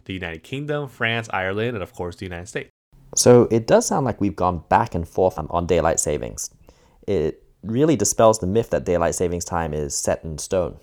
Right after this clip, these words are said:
Speaker 1: So after the First World War, it became common again during World War Two,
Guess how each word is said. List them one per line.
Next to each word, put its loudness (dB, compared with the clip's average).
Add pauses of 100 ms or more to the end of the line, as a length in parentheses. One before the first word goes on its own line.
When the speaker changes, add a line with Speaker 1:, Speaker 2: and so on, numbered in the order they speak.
Speaker 1:
So -2
after 0
the -6
First -8
World -4
War, -2 (300)
it -2
became -6
common -4
again -4
during -6
World -2
War -4
Two, -6